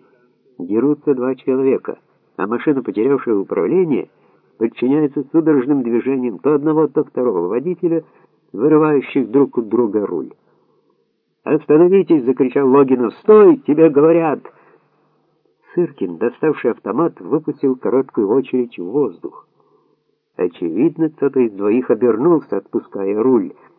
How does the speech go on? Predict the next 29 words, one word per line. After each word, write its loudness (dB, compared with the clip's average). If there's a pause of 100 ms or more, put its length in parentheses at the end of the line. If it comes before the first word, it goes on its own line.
и -6
в -8
этот -2
момент -2 (640)
второй 0
чисто -4
машинально 2
дёрнул 2
руль 4
на -8
себя, -6 (560)
выворачивая -2
его -2
в -20
свою -4
сторону. -2 (260)
Автомобиль 0
с -12
грохотом 0
съехал -2
вниз, -2 (520)
перевернувшись 0
на -6
ходу -2
два -6
раза. -10 (240)
Раздался -6 (120)
скрежет -2
металла, -2